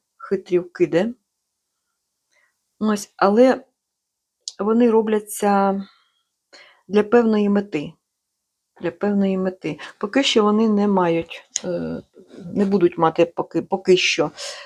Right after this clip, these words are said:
е, е, так, так, як то кажуть, продовження, да? Ситуація ще,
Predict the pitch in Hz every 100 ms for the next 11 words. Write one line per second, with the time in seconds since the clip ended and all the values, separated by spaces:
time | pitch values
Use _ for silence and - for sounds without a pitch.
0 | - _ - - 143 123 - - - 180
1 | - 202 - 180 175 - - - 190 165
2 | 165 160 - 160 160 165 180 247 - -
3 | _ _ _ _ - - - 185 170 -
4 | 170 170 - _ - - 165